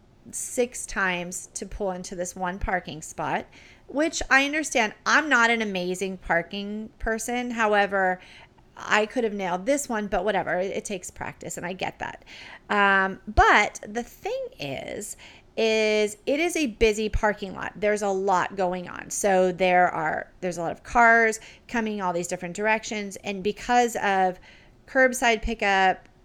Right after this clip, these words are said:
Grubhub, all those different things, there's a lot of, uh, foot traffic too, 'cause Chick-fil-A people come out to the, you know, all these things, and they're trying to give very good customer service. So kudos to Chick-fil-A. Unfortunately, we almost accidentally killed one of your people yesterday, because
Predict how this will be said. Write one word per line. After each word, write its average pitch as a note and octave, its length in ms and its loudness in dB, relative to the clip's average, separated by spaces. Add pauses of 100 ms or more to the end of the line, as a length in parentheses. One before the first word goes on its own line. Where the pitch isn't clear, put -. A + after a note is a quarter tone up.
(280)
Grubhub, G3+ 720 0
all A3+ 140 2
those A3 180 0
different G3 280 -6
things, F3+ 420 -6 (320)
there's G3+ 240 -2
a G#3 60 -2
lot G3 180 2
of, F#3 160 0 (240)
uh, E3+ 120 -4
foot E4 200 -6
traffic - 480 -8
too, A3+ 320 -4
'cause E3+ 120 -14
Chick-fil-A F3 520 -4
people E3+ 500 -6
come F#3 220 -8
out F3 320 -2 (320)
to F#3+ 160 -4
the, E3+ 340 -2 (200)
you F#3 140 -8
know, - 220 -8
all F#3 200 2
these F3+ 200 -4
things, E3+ 280 -10
and E3+ 140 -8
they're E3 160 -6
trying E3+ 300 -8
to E3 60 -10
give D#3+ 200 -8
very F3+ 260 -2
good E3+ 200 -8
customer F3 300 -12
service. - 260 -10
So A#3 120 -4
kudos C#4 500 0
to - 60 -12
Chick-fil-A. E3 460 -8 (360)
Unfortunately, B3+ 500 0
we A#3 140 2
almost C4 340 0
accidentally G#3 460 -2
killed E3+ 240 -6
one E3 120 -6
of E3 80 -12
your E3+ 100 -8
people - 260 -10
yesterday, E3 340 -8
because F#3 680 4